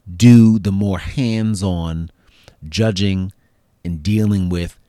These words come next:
the daily issues that people are facing. You focus on the larger vision, but you identify others who are highly skilled to manage other numbers of people and navigate and help them navigate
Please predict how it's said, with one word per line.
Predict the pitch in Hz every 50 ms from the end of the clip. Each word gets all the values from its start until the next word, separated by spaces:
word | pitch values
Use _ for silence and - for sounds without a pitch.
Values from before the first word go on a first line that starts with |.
| _ _ _ _ - -
the | 85 82
daily | 73 73 78 104 104 101 98 98 98 - -
issues | - 98 92 - - 85 80 76 76 78 78 - - _ -
that | - 92 -
people | - - - - 85 78
are | -
facing. | - - 82 76 - - - - - - _ _ _ _ _ _ _ _ _ _ _
You | - 80 98 131 160
focus | 175 - - 160 147 - - 107 95 98 - - - - _ _ _ _ _ _ _ -
on | 107 110 98
the | 101
larger | 98 95 90 90 95 82 92
vision, | 78 71 80 71 - - 87 85 - _ _ _ _ _ _ _ _ _ _ _ _ _ _ _ _ -
but | 82 73 69
you | 87 110 123 127
identify | 117 92 117 110 107 107 - 110 98 92 -
others | - 104 87 - 73 65 67 69 - - - _ _ _ _ _ _
who | - - 110
are | 101 90
highly | - - - 135 - 240 104 98
skilled | 92 - - - 92 82 71 - - - - - _ _ _ _ _ _ _ -
to | - 139
manage | 110 104 104 95 92 87 85 85 80 - - - _ _ _ _ _ _ _ _
other | - 120 131 117 123 113
numbers | 101 98 92 87 78 85 80
of | 80 80 -
people | - - 87 - - 71 67 67 - _ _ _ _ _ _ _ _ _ _ _ _ _ _ _ _ _ _ _ _ _ _ _ -
and | - 98 85 87
navigate | 101 98 98 101 80 92 78 87 80 80 78 - -
and | 80 -
help | - - 143 151 147 -
them | - 87 82
navigate | 85 87 82 73 80 73 69 73 71 65 -